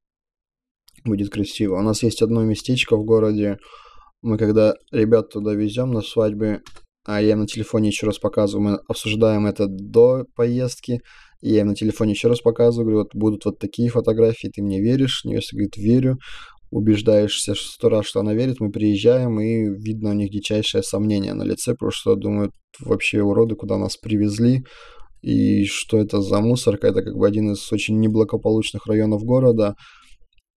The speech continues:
Там старый фонд, красные обшарпанные дома, просто от-, отвратительные. М, разрушенный заборчик беленький такой из камня, но очень разрушенный. И зеленые унылые такие тополя, которые грязные. Но когда мы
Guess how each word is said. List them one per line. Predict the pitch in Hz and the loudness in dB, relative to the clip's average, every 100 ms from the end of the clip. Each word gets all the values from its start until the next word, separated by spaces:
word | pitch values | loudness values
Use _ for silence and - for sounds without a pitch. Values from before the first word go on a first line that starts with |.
| _ | _
Там | - 104 107 | -4 0 0
старый | - - 117 107 107 | -4 -2 0 2 2
фонд, | 101 - 123 131 - | 0 0 0 0 -4
красные | - - 110 107 - 104 104 101 | -4 0 2 0 -2 -2 0 0
обшарпанные | - - 107 101 104 104 101 | -2 -2 0 0 0 0 2
дома, | 101 107 120 | 2 2 0
просто | 120 104 - 98 | 0 -2 0 0
от-, | 95 - | -2 -2
отвратительные. | - 101 101 - 104 - 98 95 92 - - - - - | -6 -2 -2 -2 -6 -2 0 0 -4 -10 -20 -20 -18 -8
М, | 110 107 107 107 110 110 | -2 2 2 4 4 2
разрушенный | 107 110 110 117 120 - 107 107 | 4 2 2 0 -2 -2 -2 0
заборчик | 104 104 107 107 120 - 104 101 | -2 0 2 4 4 2 -8 -8
беленький | 107 104 101 98 101 | -4 -2 -2 -6 -8
такой | 104 95 104 101 98 95 | -6 -4 -2 -2 -2 -6
из | - | -6
камня, | - 98 98 95 | -4 -2 -2 -2
но | 98 | -2
очень | 98 101 | -4 -4
разрушенный. | 98 - 101 - 98 95 95 | -4 -2 -4 -4 -4 -4 -4
И | 98 113 120 | -2 0 0
зеленые | 104 107 104 113 120 107 101 | 0 0 2 2 2 2 0
унылые | 107 107 101 | 0 0 -2
такие | - 107 | -4 -8
тополя, | - - 98 98 | -4 0 0 0
которые | - - 95 - | -2 -6 -6 -4
грязные. | 98 95 92 95 98 | 0 2 0 -4 -4
Но | 107 107 | 0 0
когда | 117 107 110 | 0 0 -2
мы | 110 107 | 0 -2